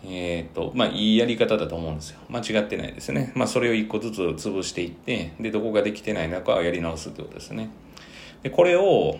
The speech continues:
えー、子供本人が、まあ、聞いてるのがお子さんだったら、まあ、自らやりたいと思ってやるんだったら、めちゃくちゃ意味があります。はい、めちゃくちゃ意味あります。やるべきことです。でも、それに対して、えー、モチベーションが上がらない、やる気が出ないんだったら、もうやらなくていいです。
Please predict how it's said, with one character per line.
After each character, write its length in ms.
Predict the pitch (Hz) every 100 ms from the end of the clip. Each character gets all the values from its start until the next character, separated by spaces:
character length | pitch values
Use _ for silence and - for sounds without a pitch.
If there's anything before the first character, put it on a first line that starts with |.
| -
え 280 | 101 95 95
ー、 60 |
子 100 | 160
供 220 | 156 156 143
本 260 | 131 123
人 160 | 90 78
が、 180 | - - -
ま 100 | -
あ、 20 | -
聞 180 | 113
い 20 | 107
て 80 |
る 100 | 95
の 160 | 87 80
が 160 | 80 -
お 60 | -
子 140 | -
さ 140 | - 85
ん 80 |
だ 60 | 78
っ 40 |
た 140 | 78 -
ら、 340 | 113 87 - - - - - - -
ま 80 | -
あ、 40 | 110
自 300 | 175 151 -
ら 280 | 87 - -
や 140 | 120
り 180 | 120 123
た 120 | -
い 100 | 147
と 80 | 104
思 120 | 87
っ 40 | 85
て 60 |
や 80 | 85
る 80 | 85
ん 60 | 76
だ 60 |
っ 40 | 73
た 140 | -
ら、 200 | 104 78 82
め 140 | 95
ち 100 | 110
ゃ 80 | 107
く 100 | 117
ち 120 | 120
ゃ 40 |
意 100 | 117
味 120 | 113 82
が 80 |
あ 40 | 78
り 60 |
ま 140 | 76 -
す。 220 | - - - - - - -
は 120 | 107
い、 80 | 92
め 160 | 95 101
ち 180 | 104 117
ゃ 60 |
く 140 | 110 -
ち 140 | -
ゃ 20 |
意 80 | 117
味 120 | 113
あ 40 | -
り 100 | -
ま 80 | -
す。 320 | - - - - - - - - - -
や 140 | 123 101
る 80 |
べ 100 | 95
き 120 | 87 -
こ 100 | -
と 140 | -
で 80 | -
す。 200 | - - -
で 140 | 165
も、 360 | 147 120 85 -
そ 160 | -
れ 100 | 160
に 140 | 156 156
対 240 | 151 110
し 80 | -
て、 400 | - 92 80 78
え 180 | 87 85
ー、 60 | 87
モ 100 | 95
チ 140 | 101
ベ 140 | 98
ー 20 | 95
シ 80 |
ョ 60 | 95
ン 40 |
が 100 | 95
上 60 | 104
が 80 | 107
ら 100 | 104
な 80 | 85
い、 120 | 95
や 120 | 98
る 100 | 110
気 140 | 107 101
が 40 |
出 120 | 98
な 80 | 90
い 60 | 85
ん 60 |
だ 120 | 85
っ 20 | 87
た 160 | -
ら、 180 | 139 90
も 120 | 95
う 20 |
や 80 | 95
ら 100 | 101
な 80 | 90
く 80 | -
て 120 | -
い 20 |
い 40 | -
で 80 | -
す。 240 | -